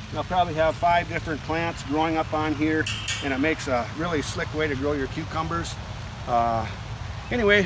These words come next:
those are a couple of tips you might wanna try. I know there's some other mulches and things that can be used, whether it be grass clippings or straw, or there's other fabrics, but, uh, it sure makes, uh, gardening pretty, pretty slick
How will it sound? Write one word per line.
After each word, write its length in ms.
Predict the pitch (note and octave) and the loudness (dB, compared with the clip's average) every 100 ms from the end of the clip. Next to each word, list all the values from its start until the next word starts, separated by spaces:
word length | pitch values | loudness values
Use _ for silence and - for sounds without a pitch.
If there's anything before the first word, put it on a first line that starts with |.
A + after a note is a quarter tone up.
| - | 2
those 180 | F#3+ G3 | 0 2
are 60 | F#3 | 2
a 20 | |
couple 260 | G#3 G#3 | 2 2
of 60 | F#3 | 0
tips 300 | - A3 - | 0 0 0
you 60 | F3+ | 2
might 140 | F#3 | 4
wanna 200 | F#3 F#3 | 4 2
try. 340 | - F#3+ G#3+ | 2 2 4
I 40 | E3+ | 4
know 180 | E3 F3+ | 4 2
there's 160 | F3 | 2
some 160 | D#3+ E3 | 2 4
other 220 | F#3 D#3+ | 4 2
mulches 480 | C#3+ D#3 F#3+ F#3 E3+ | 2 2 2 2 -2
and 100 | D#3+ | 0
things 240 | F3+ E3+ | 0 0
that 120 | D#3+ D#3+ | -2 -2
can 160 | E3+ | 0
be 100 | E3 | 0
used, 380 | F3 F#3 F#3 D#3 | 0 2 2 2
whether 200 | D3+ D3+ | 0 0
it 120 | C#3+ | 0
be 100 | D3+ C3 | -2 -2
grass 380 | C3 D3+ D3+ | 2 2 2
clippings 540 | - F3 F3 F3 E3+ - - - - D#3 | 0 0 2 2 0 -2 -6 -6 -6 2
or 200 | C3+ B2 | 4 4
straw, 680 | - - E3 E3+ E3+ E3+ E3+ | 2 2 4 6 6 6 4
or 340 | B2+ C3 B2+ A#2+ | 4 4 4 4
there's 180 | - - | 4 4
other 180 | D#3 E3 | 4 4
fabrics, 560 | D#3 D#3 D#3+ E3 - - | 6 4 4 2 2 2
but, 160 | B2+ B2 | 4 4
uh, 280 | B2 A#2+ A2 G#2+ - - - | 4 4 4 4 2 2 0
it 80 | C3+ | 2
sure 180 | G3 G3 | 4 4
makes, 360 | G3 F#3 - | 4 4 4
uh, 180 | D#3 C3+ | 6 6
gardening 540 | C3+ E3+ F#3+ E3 C3+ - - - - | 6 6 6 4 2 2 2 2 2
pretty, 220 | G3+ G#3 | 2 2
pretty 220 | - F#3+ E3 | 2 4 4
slick 320 | - F#3 | 4 4